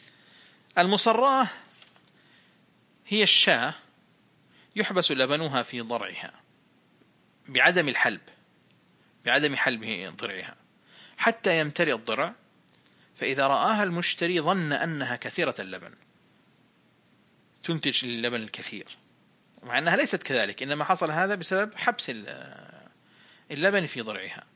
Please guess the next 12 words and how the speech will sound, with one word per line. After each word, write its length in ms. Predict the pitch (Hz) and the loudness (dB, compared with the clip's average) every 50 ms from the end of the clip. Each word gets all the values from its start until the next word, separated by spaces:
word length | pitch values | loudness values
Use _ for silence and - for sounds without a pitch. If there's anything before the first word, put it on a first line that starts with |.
| _ _ _ _ - - - - - - | _ _ _ _ -20 -20 -20 -20 -20 0
فيشتريها 600 | - 190 202 214 208 - - 240 254 269 233 226 | 4 4 6 6 6 6 6 6 6 8 6 6
المشتري، 760 | 208 185 180 175 - - - 139 123 127 135 151 185 226 - - _ _ _ _ _ _ _ _ _ _ _ _ _ _ _ _ _ _ _ _ _ _ _ _ _ _ _ _ | 6 6 4 4 4 4 2 2 2 2 2 2 0 -2 -6 -12 _ _ _ _ _ _ _ _ _ _ _ _ _ _ _ _ _ _ _ _ _ _ _ _ _ _ _ _
فإذا 360 | - - 175 208 208 196 196 | -4 0 2 2 6 6 4
تملكها 640 | 165 - 170 156 151 143 131 120 113 - - 107 113 | 4 4 2 0 0 0 0 -2 -4 -4 -8 -10 -10
وحلبها 720 | 104 127 147 156 - - 156 151 151 156 151 143 139 143 139 | -6 -4 -2 -2 2 2 2 4 4 2 2 0 0 0 -2
وجد 340 | 131 139 156 160 151 135 135 | 0 0 0 0 0 0 0
أنها 400 | 127 135 156 151 139 123 123 123 | -2 -4 -2 -4 -4 -2 -2 -2
ليست 380 | 143 185 202 190 - 165 - | 0 0 -2 -2 -2 -6 -6
كثيرة 320 | - 185 - - 143 139 131 | -8 -8 -8 -6 -8 -6 -6
اللبن 380 | 143 139 135 135 127 127 131 139 - _ _ _ _ _ _ _ | -8 -8 -6 -8 -8 -8 -12 -16 -20 _ _ _ _ _ _ _
كما 240 | - - 123 120 110 | -12 -10 -8 -8 -8
ظن، 240 | 104 110 113 110 101 | -8 -10 -10 -10 -12